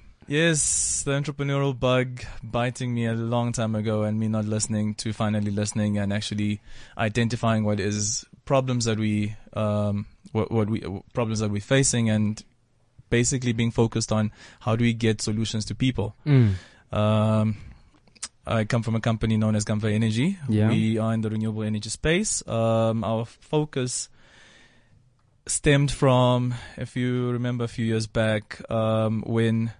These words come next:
Speaker 1: we, our economy started slowing down.
Speaker 2: Mm.
Speaker 1: Um, it was quite funny that our economy started slowing down at the same point in time as us having power problems.
Speaker 2: Yeah.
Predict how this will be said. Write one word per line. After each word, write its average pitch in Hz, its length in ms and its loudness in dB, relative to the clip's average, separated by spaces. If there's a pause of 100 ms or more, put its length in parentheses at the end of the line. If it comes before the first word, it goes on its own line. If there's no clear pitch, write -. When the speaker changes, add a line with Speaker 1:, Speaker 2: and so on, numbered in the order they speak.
(380)
Speaker 1:
we, 120 180 -4
our 120 200 -2 (160)
economy 123 420 0
started 117 260 4
slowing 113 360 4
down. 131 360 4 (760)
Speaker 2:
Mm. - 40 -6
Speaker 1:
Um, 110 420 -2
it 113 140 -4
was 113 300 -2
quite 135 240 0
funny 123 300 2
that 110 360 -2
our 117 140 2
economy 120 340 2
started 117 240 2
slowing 113 260 0
down 110 160 0
at 107 80 -2
the 107 80 -6
same 113 240 -2
point 110 280 -2
in 110 120 -2
time 113 320 0
as 104 600 0 (800)
us 120 200 2
having 113 240 -2
power 113 200 2
problems. 101 460 0
Speaker 2:
Yeah. 123 360 6